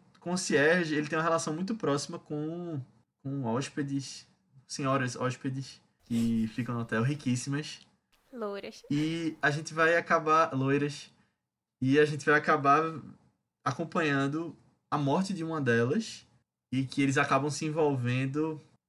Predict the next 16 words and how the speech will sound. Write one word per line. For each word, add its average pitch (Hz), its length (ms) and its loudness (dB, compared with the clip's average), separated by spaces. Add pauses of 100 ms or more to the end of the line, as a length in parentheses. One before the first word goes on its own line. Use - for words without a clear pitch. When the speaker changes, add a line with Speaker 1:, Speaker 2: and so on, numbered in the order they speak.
(100)
Speaker 1:
e 123 60 -2
sendo 135 220 -2
incriminados 127 480 0
de 131 60 -2
coisas 123 240 -2
que 127 100 -10
não 131 120 -2
fizeram. 101 360 -4
Acho 107 160 -8
que 117 240 -4
basta 95 500 -6
isso 104 200 -6
pra 117 100 -6
quem 110 140 -8
não 107 80 -6
assistiu. 110 540 -8